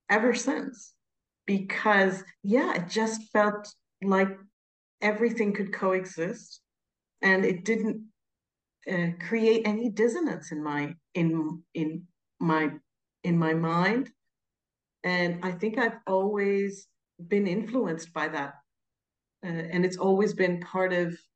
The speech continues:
how I ex-, I guess how I experience life or how I show up in the world. Um, so yeah, that's, that's how it was growing up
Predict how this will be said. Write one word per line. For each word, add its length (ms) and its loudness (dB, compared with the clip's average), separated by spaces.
how 340 2
I 440 -2
ex-, 260 -8
I 120 2
guess 280 4
how 480 4
I 460 4
experience 720 -2
life 280 -2
or 240 -4
how 220 2
I 140 2
show 280 -2
up 180 -4
in 80 -8
the 100 -10
world. 300 -8
Um, 320 -2
so 200 4
yeah, 500 4
that's, 560 -2
that's 440 0
how 200 4
it 100 4
was 180 4
growing 380 2
up 180 2